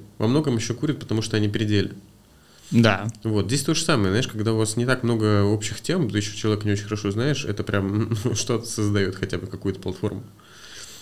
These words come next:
Speaker 1: На те времена, когда ещё нормального интернета не было. <laughs>
Speaker 2: Согласен, да, но мне кажется, это приходит уже со временем, когда ты ищешь такие фишки. Тебе сколько было, когда ты фокусу показывал девушку?
Speaker 1: М, да не знаю, немного лет, восемнадцать-девятнадцать,
Speaker 2: А,
Speaker 1: что-то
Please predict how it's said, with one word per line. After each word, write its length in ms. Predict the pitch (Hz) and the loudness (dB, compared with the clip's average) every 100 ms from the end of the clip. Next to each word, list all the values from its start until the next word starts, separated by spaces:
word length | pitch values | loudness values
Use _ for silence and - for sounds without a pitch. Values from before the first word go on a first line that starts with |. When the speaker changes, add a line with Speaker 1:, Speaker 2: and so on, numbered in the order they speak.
| - - | -10 2
Speaker 1:
На 100 | 127 | 4
те 100 | 123 | 6
времена, 300 | 131 117 143 | 6 6 2
когда 220 | 143 107 | 2 4
ещё 220 | 107 104 107 | 4 4 -2
нормального 440 | 107 113 117 110 | 0 2 4 4
интернета 440 | 110 127 120 113 113 | 2 0 2 2 2
не 120 | 110 | 2
было. 200 | 104 135 - - - | 6 4 4 0 6
<laughs> 360 | 147 - - | 6 6 -2
Speaker 2:
Согласен, 840 | - - 127 143 127 85 - 160 156 | 0 6 8 10 8 6 8 10 10
да, 440 | 107 85 87 143 165 | 8 4 4 4 6
но 400 | 143 135 131 - - - | 8 10 8 0 -14 0
мне 340 | 139 131 139 | 8 10 10
кажется, 280 | 139 135 135 | 8 6 6
это 100 | 123 | 4
приходит 380 | - 120 123 123 | 2 4 4 4
уже 100 | 117 | 4
со 160 | - | 6
временем, 460 | 123 147 127 101 95 | 6 6 8 6 4
когда 180 | 95 92 | 2 0
ты 140 | 104 | 2
ищешь 220 | 98 - - | 2 0 -2
такие 240 | 92 92 | -4 -4
фишки. 260 | 90 85 - | -6 -8 2
Тебе 140 | 117 | 2
сколько 300 | - 110 110 | 4 2 2
было, 240 | 101 101 98 | 2 2 0
когда 240 | 92 87 | -2 -4
ты 180 | - 85 | -4 -8
фокусу 380 | - 92 - 127 | -6 -8 -8 -8
показывал 420 | 87 95 85 85 | -6 -4 -4 -6
девушку? 340 | 82 76 - - _ _ - - | -6 -10 -16 -20 _ _ -20 -12
Speaker 1:
М, 500 | 110 104 98 98 95 92 - | -2 0 0 -2 -4 -8 -12
да 140 | 101 | -4
не 80 | 127 | -4
знаю, 220 | 95 104 | -2 -2
немного 300 | 87 85 92 78 | -2 -4 -4 -6
лет, 160 | 82 - - - | -8 -12 -18 -12
восемнадцать-девятнадцать, 840 | 87 - 85 90 - 87 - 95 | -10 -8 -8 -8 -8 -10 -8 -2
Speaker 2:
А, 280 | 104 95 | 2 2
Speaker 1:
что-то 80 | 90 | 2